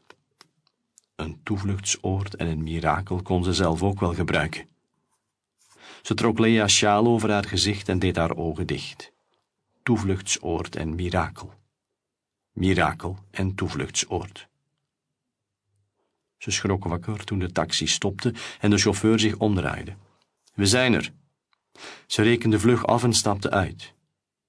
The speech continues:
Toen ze de koepel zag, verstijfde ze. Dat ronde dak, bezaaid met sterren,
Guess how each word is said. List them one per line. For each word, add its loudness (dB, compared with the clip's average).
Toen 0
ze -2
de -4
koepel 0
zag, -4
verstijfde -2
ze. -6
Dat -4
ronde -2
dak, -4
bezaaid 2
met 0
sterren, 0